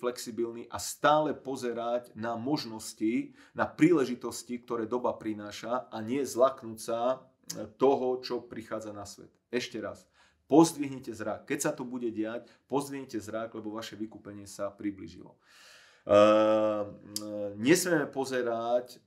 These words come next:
na to, čo sa deje vo svete, lebo človek ostane omámený, očarený, zhypnotizovaný proste tým všetkým.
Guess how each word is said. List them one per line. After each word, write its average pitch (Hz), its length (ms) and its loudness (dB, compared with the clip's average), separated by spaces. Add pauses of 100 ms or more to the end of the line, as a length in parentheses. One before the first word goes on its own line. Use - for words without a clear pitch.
(160)
na 123 160 0
to, 131 120 -4
čo - 120 -12
sa 120 120 -2
deje 110 160 0
vo 104 120 -8
svete, 110 600 -10
lebo 107 240 -10
človek 113 640 -6
ostane 107 640 -8
omámený, 113 920 -4
očarený, 107 840 -6 (200)
zhypnotizovaný 107 1000 -8
proste 107 360 -10
tým 104 200 -14
všetkým. 113 600 -8